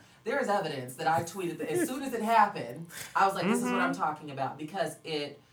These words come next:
Speaker 1: it, it crosses into relationships.
Speaker 2: Right.
Speaker 1: So
Speaker 2: Have you dated a, you dated Armenian?
Speaker 1: Um, I have, and I've never dated a white guy, but I have slept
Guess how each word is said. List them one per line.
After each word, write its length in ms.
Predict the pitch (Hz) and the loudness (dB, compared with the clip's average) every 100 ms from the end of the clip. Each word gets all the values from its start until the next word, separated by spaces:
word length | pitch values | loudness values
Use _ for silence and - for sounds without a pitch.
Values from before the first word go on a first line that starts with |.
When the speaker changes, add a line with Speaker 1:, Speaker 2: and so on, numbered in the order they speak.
| _ - | _ -6
Speaker 1:
it, 220 | 170 165 | -4 -2
it 140 | 170 165 | -4 -6
crosses 440 | - 175 170 180 | 2 2 2 -6
into 260 | 156 151 185 | -8 -8 -6
relationships. 960 | 190 226 294 - 160 - 113 - - - | -6 -4 -6 -8 -10 -10 -12 -12 -16 -8
Speaker 2:
Right. 340 | 92 90 92 | -4 -2 -4
Speaker 1:
So 460 | - - 254 240 226 | -6 -2 2 6 8
Speaker 2:
Have 140 | 151 | 8
you 80 | 196 | 6
dated 280 | 190 196 190 | 4 2 2
a, 140 | 185 139 | -2 -2
you 100 | 139 | 4
dated 200 | 180 185 | 6 8
Armenian? 680 | 123 110 113 90 50 58 92 - _ _ _ - | 6 4 2 -4 -6 -8 -10 -14 _ _ _ 0
Speaker 1:
Um, 140 | 196 | 0
I 160 | 196 190 | 2 -2
have, 240 | 214 196 190 | 0 0 0
and 100 | 196 | -4
I've 140 | 208 | -2
never 180 | 202 - | -2 -4
dated 300 | 208 202 208 | -6 -6 -4
a 60 | 180 | -4
white 280 | 170 165 165 | 0 0 0
guy, 180 | 165 160 | -2 -2
but 100 | 151 | -4
I 80 | |
have 180 | 156 160 | -4 -6
slept 760 | 151 - 175 170 170 - - | -8 -12 -8 0 2 0 -6